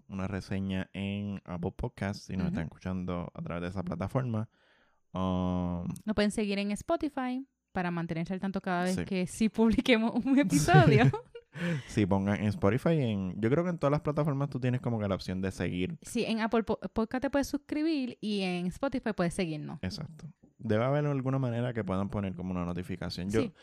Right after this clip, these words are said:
Speaker 1: yo leí en Spotify que eso fue un, como que un, un feature nuevo
Speaker 2: Sí.
Speaker 1: que tú puedes, eh, poner las notificaciones para cada vez que alguien publica un episodio nuevo dentro del podcast.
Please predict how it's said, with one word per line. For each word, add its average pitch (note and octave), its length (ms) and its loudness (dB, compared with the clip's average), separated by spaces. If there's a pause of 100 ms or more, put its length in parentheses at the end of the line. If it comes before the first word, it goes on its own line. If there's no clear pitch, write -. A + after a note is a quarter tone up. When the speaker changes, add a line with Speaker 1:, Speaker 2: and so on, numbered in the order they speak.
(120)
Speaker 1:
yo A2 140 4
leí C3 180 4
en D3 120 2
Spotify B2 480 2
que F#2+ 100 -4
eso F#2+ 160 -2
fue G#2+ 140 -4
un, G2+ 400 -4 (200)
como F#2+ 220 0
que F2+ 220 -2
un, F#2+ 680 -4 (460)
un G#2 160 -4
feature A2+ 400 0
nuevo F#2 420 2 (220)
Speaker 2:
Sí. - 200 -10 (440)
Speaker 1:
que F#2+ 120 -4
tú F2+ 140 -2
puedes, F#2 360 0 (100)
eh, F2 240 -2 (180)
poner F2+ 240 -2
las F2 140 -2
notificaciones G2 640 -2
para G2 200 -8
cada D#2+ 200 -4
vez D#2+ 100 -10
que F#2 260 -8 (240)
alguien F#2 360 -6
publica E2+ 440 -4
un E2+ 140 -10
episodio F2 300 -8
nuevo D#2+ 320 -4
dentro D#2+ 200 -10
del F2 80 -10
podcast. - 400 -10